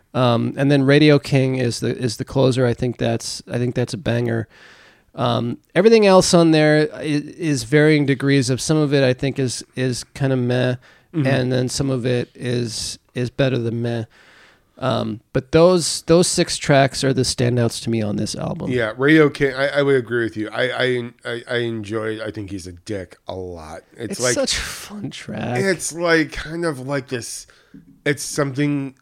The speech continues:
Speaker 2: it's kind of like a pu-, little punk song, but lyrically it's like a punk song.
Speaker 1: Lyrically it is, but musically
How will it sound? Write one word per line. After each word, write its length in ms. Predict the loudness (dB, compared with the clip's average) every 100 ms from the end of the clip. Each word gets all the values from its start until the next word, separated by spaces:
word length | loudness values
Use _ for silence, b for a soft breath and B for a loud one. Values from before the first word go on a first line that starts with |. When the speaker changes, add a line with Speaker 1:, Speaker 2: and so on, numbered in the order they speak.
| _ _
Speaker 2:
it's 140 | -12 -12
kind 280 | -8 -4
of 100 | -4 -4
like 160 | -6
a 40 | -8
pu-, 280 | -10 -16 -10
little 220 | -6 -6 -8 _
punk 280 | -12 -12 -12
song, 480 | -12 -12 -14 -16 -16
but 200 | -16 -16 _ b b b b b _
lyrically 480 | 2 4 4 0 -4
it's 180 | -4 -4
like 140 | -6
a 80 | -6
punk 380 | -10 -10 -10 -10
song. 340 | -12 -12 -14 -20 -12 6
Speaker 1:
Lyrically 480 | 10 10 8 8 8
it 100 | 8
is, 200 | 6 4
but 300 | 6 6 8
musically 540 | 4 6 2 6 6